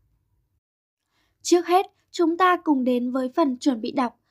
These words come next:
Cô sẽ hướng dẫn các em trả lời câu hỏi trong sách giáo khoa, trang số bốn mươi bốn.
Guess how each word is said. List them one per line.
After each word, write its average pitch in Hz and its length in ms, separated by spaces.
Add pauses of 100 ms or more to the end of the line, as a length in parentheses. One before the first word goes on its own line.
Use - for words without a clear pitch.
(160)
Cô 285 160
sẽ 320 140
hướng 254 200
dẫn 294 180
các 320 100
em 277 240
trả 269 220
lời 247 240
câu 285 180
hỏi 302 280
trong 247 180
sách 320 180
giáo 240 120
khoa, 285 320 (240)
trang 349 200
số 262 240
bốn 240 280
mươi 294 80
bốn. 247 320